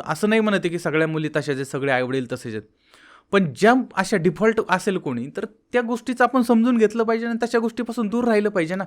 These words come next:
कशाला कोणाचं आयुष्य उद्ध्वस्त करायचं, कशाला कोणाला बरबाद करायचं? आणि प्रत्येक महिलेनं तिच्या भावाचं, तिच्या मुलाचं आयुष्य उद्ध्वस्त होऊ नये याच्यासाठी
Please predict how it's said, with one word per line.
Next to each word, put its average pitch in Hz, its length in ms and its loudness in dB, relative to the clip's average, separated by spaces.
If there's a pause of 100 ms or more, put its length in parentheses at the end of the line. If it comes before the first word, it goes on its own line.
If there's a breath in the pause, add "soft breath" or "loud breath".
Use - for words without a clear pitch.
(560 soft breath)
कशाला 269 260 2
कोणाचं 214 320 2
आयुष्य 185 280 2
उद्ध्वस्त 151 340 0
करायचं, 156 260 -2
कशाला 208 260 -2
कोणाला 175 320 -2
बरबाद 139 280 0
करायचं? 127 400 -14 (880)
आणि 165 160 4
प्रत्येक 190 420 2
महिलेनं 156 420 6 (680 soft breath)
तिच्या 160 200 4
भावाचं, 156 560 4 (140)
तिच्या 151 180 0
मुलाचं 156 400 2
आयुष्य 143 300 0
उद्ध्वस्त 143 460 2
होऊ 135 160 0
नये 113 160 -2
याच्यासाठी 156 680 -2